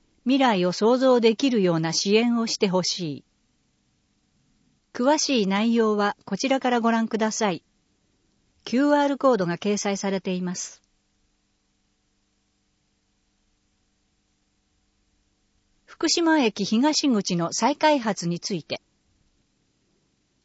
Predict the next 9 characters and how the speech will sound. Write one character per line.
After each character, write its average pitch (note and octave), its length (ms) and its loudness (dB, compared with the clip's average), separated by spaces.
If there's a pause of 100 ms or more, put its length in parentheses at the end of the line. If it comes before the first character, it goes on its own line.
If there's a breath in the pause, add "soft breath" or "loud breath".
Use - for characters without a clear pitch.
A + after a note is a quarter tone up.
(180)
全 D#4 300 4
員 D#4+ 200 2
協 D4+ 260 2
議 C4+ 160 -2
会。 D#3 240 -4 (1500)
五 F#3+ 140 4
月 C#4 380 0
一 A3 120 -4
日、 G3 360 -4